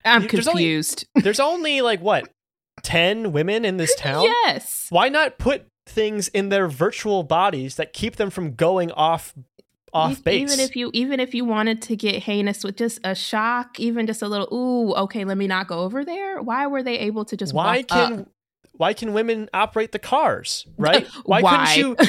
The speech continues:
Speaker 1: <laughs>
Speaker 2: make it so that you code into the thing that if a woman gets in a car, the car doesn't work? You know what I mean?
Speaker 1: <laughs> Yes. And why don't the, why were the, why when they were chasing Alice, why did they have, the red suits have to steal the husband's car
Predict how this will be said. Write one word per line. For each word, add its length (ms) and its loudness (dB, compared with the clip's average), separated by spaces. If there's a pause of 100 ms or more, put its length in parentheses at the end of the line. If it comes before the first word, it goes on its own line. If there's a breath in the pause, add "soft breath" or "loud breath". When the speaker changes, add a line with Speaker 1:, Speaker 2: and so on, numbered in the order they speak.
(140)
Speaker 1:
<laughs> 40 0
Speaker 2:
make 240 2
it 140 2
so 180 4
that 320 2
you 80 -2
code 320 2
into 220 -4
the 100 -2
thing 360 0 (180 soft breath)
that 240 2
if 100 0
a 80 2
woman 280 0
gets 160 -2
in 60 -6
a 40 -6
car, 220 0
the 80 -2
car 140 0
doesn't 200 -6
work? 320 -8 (220)
You 100 0
know 60 4
what 100 2
I 40 2
mean? 360 2
Speaker 1:
<laughs> 120 -2
Yes. 360 0 (260 loud breath)
And 220 -2
why 160 2
don't 220 2
the, 140 0 (140)
why 240 2
were 220 0
the, 120 -2 (120)
why 400 -2
when 220 0
they 100 0
were 160 -2
chasing 680 -4
Alice, 540 -2
why 180 -2
did 140 -4
they 120 -4
have, 240 -2 (100)
the 120 0
red 200 -2
suits 200 -6
have 220 -4
to 100 -8
steal 720 0
the 140 -2
husband's 580 -2
car 760 0